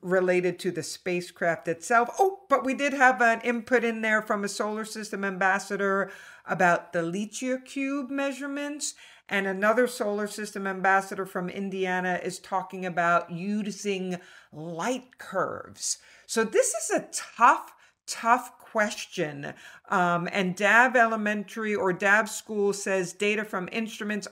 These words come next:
on the satellite and the Lichia Cube. Saint Dominique Academy is mentioning using Earth and space-based telescopes to look at potential orbit changes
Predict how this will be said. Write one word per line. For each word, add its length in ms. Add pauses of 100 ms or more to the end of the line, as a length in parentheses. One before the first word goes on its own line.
on 300
the 80
satellite 720
and 260
the 80
Lichia 520 (100)
Cube. 580 (280)
Saint 420
Dominique 520
Academy 720
is 180
mentioning 560
using 480
Earth 260 (120)
and 180
space-based 1120
telescopes 920 (360)
to 120
look 300
at 380 (240)
potential 640
orbit 400
changes 580